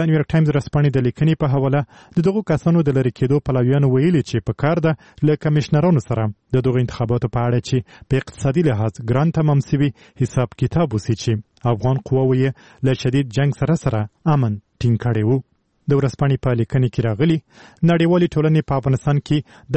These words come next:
هرې ټاکنې مالي ملاتړ کړی، خو په نهایت کې دغه ټاکنې ستونزمنې ثابتې سوي دي. فارن پالیسي خپرونې بیا د واشنګټن لپاره د افغانستان د نوې ټاکل سوې سفیرې رویا رحماني مرکه خپره کړې چې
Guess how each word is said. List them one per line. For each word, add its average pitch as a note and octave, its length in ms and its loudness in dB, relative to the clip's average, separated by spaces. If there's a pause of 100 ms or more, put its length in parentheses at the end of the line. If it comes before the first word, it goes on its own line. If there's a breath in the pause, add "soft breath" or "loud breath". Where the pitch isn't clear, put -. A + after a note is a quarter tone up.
(100)
هرې F3+ 200 2 (100)
ټاکنې C#3+ 440 0
مالي A#2+ 240 2
ملاتړ A#2 400 0
کړی، D#3+ 280 -2 (200)
خو - 160 -10
په - 160 -2
نهایت B2 400 0
کې C3 160 -4
دغه A#2+ 160 -2
ټاکنې D#3+ 420 0 (300 loud breath)
ستونزمنې D#3 640 2
ثابتې G#2+ 400 -4
سوي G#2 200 -2
دي. B2 140 0 (760 loud breath)
فارن A3 320 2
پالیسي D#3+ 340 0
خپرونې D#3 500 0
بیا D#3 140 2
د C3+ 120 2
واشنګټن C#3 520 0
لپاره A#2 260 -2 (260)
د B2 100 -2
افغانستان C3+ 420 0
د C3 140 0
نوې C#3 260 2
ټاکل A#2 260 -2
سوې B2 300 0
سفیرې E3 380 0 (360 loud breath)
رویا F3 340 4
رحماني C3+ 460 2
مرکه B2 420 0
خپره D#3 200 -2
کړې D3+ 320 0
چې D3+ 100 0